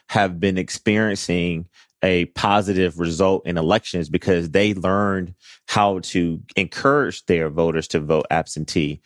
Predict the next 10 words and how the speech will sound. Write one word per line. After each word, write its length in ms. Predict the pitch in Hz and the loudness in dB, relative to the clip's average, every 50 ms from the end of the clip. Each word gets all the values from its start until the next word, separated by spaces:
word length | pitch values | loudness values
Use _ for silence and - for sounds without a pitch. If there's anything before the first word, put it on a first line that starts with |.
| _ - _ - - | _ -20 _ -6 -2
um, 500 | - 80 80 78 76 76 69 73 - - - | 0 0 0 0 0 -2 -2 -4 -8 -8 -4
and 180 | 82 82 85 80 | -2 -2 -2 0
vote 260 | 80 101 107 117 - | 0 2 2 2 2
by 200 | - 78 80 76 | 0 -2 -2 -2
mail. 480 | 78 78 73 71 67 69 - 87 90 _ _ | -4 -6 -4 -4 -4 -4 -4 -6 -10 _ _
But 160 | - 101 90 87 | 0 0 2 4
yes, 340 | 110 127 104 - - - - | 4 2 2 2 -2 -6 -2
it 160 | 101 101 90 | -2 0 2
definitely 840 | 82 104 113 120 - 131 127 120 110 104 104 101 98 95 92 90 - _ - - - _ - | 4 2 2 2 0 -2 -2 -2 0 0 0 0 2 0 0 -2 -6 _ -20 -20 -16 _ 0
was 420 | 87 92 90 87 87 87 82 - | 2 2 4 4 2 0 -2 -4